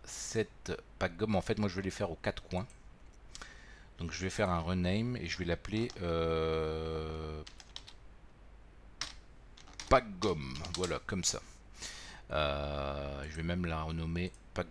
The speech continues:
gomme un. Cette pack gomme un, je vais en faire, lui faire une animation. Donc on va simplement, euh, ouvrir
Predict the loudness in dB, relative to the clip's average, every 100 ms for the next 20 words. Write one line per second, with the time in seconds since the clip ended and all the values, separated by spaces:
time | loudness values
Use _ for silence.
0 | -6 -2 0 0 -2 -8 -16 -6 -4 -4
1 | -8 -16 -18 -18 -18 -18 -18 -16 -14 -14
2 | -12 -12 -12 -12 -16 -10 4 4 4 4
3 | 2 4 4 4 2 0 0 -2 -2 0
4 | 4 4 4 0 0 -4 -2 -2 0 2
5 | 4 6 6 4 2 -2 -4 -2 -4 -2
6 | -2 0 2 2 2 -6 -4 -2 -4 -2
7 | 2 2 0 -4 -16 -18 -18 -14 -12 -12
8 | -16 -18 -4 0 0 0 0 -2 -4 -4
9 | -2 2 2 2 0 -4